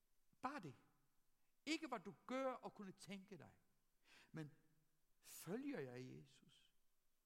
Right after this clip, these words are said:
Jeg er et Guds barn, starter jeg med. Jeg er en Jesu disciple, og jeg er en hellig åndens tjener. Det hænger sammen. Men tænk på dette i midten, som er med Jesus at gøre. Følg mig.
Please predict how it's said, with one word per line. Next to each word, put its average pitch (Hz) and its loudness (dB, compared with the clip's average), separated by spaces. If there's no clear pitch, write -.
Jeg 190 4
er 214 4
et - -4
Guds 196 -2
barn, 226 4
starter 196 0
jeg 185 0
med. 185 4
Jeg 165 4
er 175 0
en 165 0
Jesu 196 2
disciple, 180 2
og 170 6
jeg 175 4
er 180 0
en 170 -2
hellig 185 2
åndens 151 -4
tjener. 170 0
Det 151 -2
hænger 170 -4
sammen. 151 -2
Men 175 -2
tænk - 0
på 185 0
dette 170 2
i 156 0
midten, 151 0
som 151 -4
er 151 0
med 151 0
Jesus 151 0
at 165 -8
gøre. 113 -10
Følg 202 0
mig. 110 -4